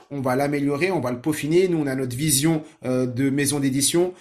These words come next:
donc c'est des ma-, euh, de maison d'édition, toi, t'as ta vision d'expert, et on va travailler ensemble. » Pendant que je travaille sur mon livre, terre. Bah, donc, tout l'été deux mille vingt-deux, je travaille sur mon livre. En même temps, je continue à partager. Et là, je fais des médias un peu plus grands, importants, comme,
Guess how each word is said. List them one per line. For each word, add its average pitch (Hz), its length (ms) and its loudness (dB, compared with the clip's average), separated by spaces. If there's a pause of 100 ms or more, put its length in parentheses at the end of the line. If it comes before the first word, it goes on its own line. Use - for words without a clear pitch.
(200)
donc 127 140 -6
c'est 151 100 0
des 135 100 0
ma-, 139 260 -2
euh, 123 360 -4
de 127 140 -4
maison 139 200 -2
d'édition, 135 480 0
toi, 160 340 0 (120)
t'as 123 80 -8
ta 139 100 -4
vision 151 280 2
d'expert, 165 500 0
et 147 40 -6
on 143 60 -4
va 127 140 -2
travailler 127 400 -4
ensemble. » - 300 -6 (440)
Pendant 226 400 2
que 185 400 2
je - 140 -12
travaille 190 300 0
sur 151 180 0
mon 147 120 0
livre, 170 240 2 (200)
terre. - 1120 -20
Bah, 117 140 -2
donc, 127 280 -4
tout 165 120 0
l'été 160 460 6
deux 131 120 2
mille 135 200 0
vingt-deux, 135 340 0
je 147 80 0
travaille 131 260 -4
sur 127 140 -4
mon 123 80 -4
livre. 190 200 -2 (220)
En 156 80 -2
même 156 160 0
temps, 156 140 -4
je 165 140 -10
continue 151 380 -4
à 131 80 -2
partager. 120 520 -6 (220)
Et 139 100 0
là, 180 120 2
je 175 80 0
fais 156 120 0
des 139 80 0
médias 151 280 2
un 160 40 -2
peu 151 140 -2
plus 151 120 -4
grands, 151 340 -2
importants, 147 500 -6 (160)
comme, 147 260 0